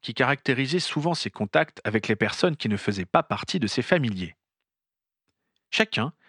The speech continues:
était là pour passer un bon moment, et la circonspection habituelle entre deux inconnus semblait être complètement abolie. Vers trois heures du matin, la musique se fit langoureuse,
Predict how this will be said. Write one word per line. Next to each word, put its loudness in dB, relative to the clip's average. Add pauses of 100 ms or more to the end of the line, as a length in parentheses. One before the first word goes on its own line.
(100)
était 6
là 6
pour 0
passer 2
un 4
bon 2
moment, 0 (360)
et 2
la 6
circonspection 0
habituelle 2
entre -2
deux 4
inconnus 0
semblait -4
être -2 (100)
complètement -2
abolie. -8 (1500)
Vers -2
trois 6
heures 6
du 0
matin, 0 (600)
la 4
musique 4
se 4
fit 2
langoureuse, 2